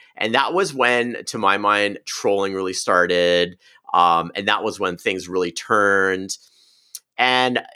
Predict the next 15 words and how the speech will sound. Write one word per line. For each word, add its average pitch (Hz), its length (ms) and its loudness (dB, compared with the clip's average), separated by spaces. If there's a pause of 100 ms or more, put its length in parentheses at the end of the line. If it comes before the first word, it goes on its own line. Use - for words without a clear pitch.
(120)
you 120 140 -4
know, 120 120 4
just 117 300 -2
to 135 80 -2
be, 104 360 0
uh, 90 360 2 (260)
um, 98 360 0
blunt 156 260 2
here, 87 420 0
as 85 220 -4
we 90 80 -12
like 73 160 -10
to - 100 -18
be, 78 240 -4
um, 82 520 2